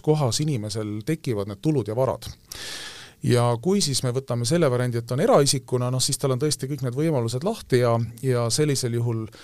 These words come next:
noh, ütleks küll, et kui me räägime krüptovaluutadest, ähm, ühisrahastustest, äh,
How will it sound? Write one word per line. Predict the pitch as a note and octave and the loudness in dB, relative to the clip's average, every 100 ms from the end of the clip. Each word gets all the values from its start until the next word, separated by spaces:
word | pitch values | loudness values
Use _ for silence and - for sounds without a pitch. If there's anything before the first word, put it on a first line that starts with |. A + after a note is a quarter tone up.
| - - - | -20 -16 -6
noh, | A#2+ | -2
ütleks | B2+ B2 - | 0 0 0
küll, | D#3+ C#3+ | 0 0
et | G#2 | -2
kui | A#2+ A#2 | -2 -2
me | |
räägime | A#2 A2+ A2 | -2 -2 -4
krüptovaluutadest, | A2+ F3 E3+ D3 D3+ D3+ C#3+ B2+ C3+ - - B2+ | -6 0 2 4 2 0 0 0 2 2 0 0
ähm, | A#2 A#2 A2 - - _ _ _ _ - | 0 -2 -6 -12 -20 _ _ _ _ -4
ühisrahastustest, | B2+ D3+ C#3+ C3+ C3 B2 - A#2+ - B2 A#2 - - | -2 0 2 2 2 0 -2 -4 -2 -2 -2 -4 -6
äh, | - - - - C#3+ A#2+ | -18 -18 -18 -4 0 2